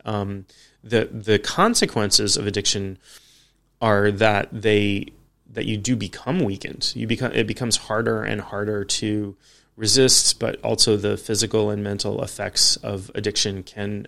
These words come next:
um, weaken all of your systems, and that includes your energy systems.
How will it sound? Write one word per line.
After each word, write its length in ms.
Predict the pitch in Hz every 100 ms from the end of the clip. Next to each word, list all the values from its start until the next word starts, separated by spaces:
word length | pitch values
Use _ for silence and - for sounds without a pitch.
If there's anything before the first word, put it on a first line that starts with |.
| -
um, 360 | 101 101 101 -
weaken 260 | 120 117 110
all 140 | 110
of 80 | 104
your 100 | 98
systems, 420 | - 107 110 101
and 100 | 117
that 80 | 139
includes 420 | 139 127 117 107
your 140 | 107 -
energy 340 | 107 107 104
systems. 580 | - - - - -